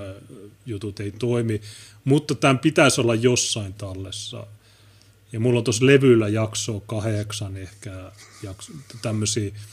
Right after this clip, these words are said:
niitä voi ehkä laittaa, mutta tää jakso yksi, niin,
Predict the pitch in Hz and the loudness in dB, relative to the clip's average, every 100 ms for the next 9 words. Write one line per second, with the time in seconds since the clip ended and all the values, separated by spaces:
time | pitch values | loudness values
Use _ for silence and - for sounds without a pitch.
0 | - - - _ _ 107 107 107 120 117 | -20 -20 -20 _ _ -6 -4 -2 0 0
1 | 104 101 101 101 - 104 98 98 - 107 | -2 -6 -6 -8 -12 -14 -12 -12 -8 -6
2 | 127 - 139 139 143 - 127 113 120 | -6 -6 -2 -2 -2 -6 -6 -4 -6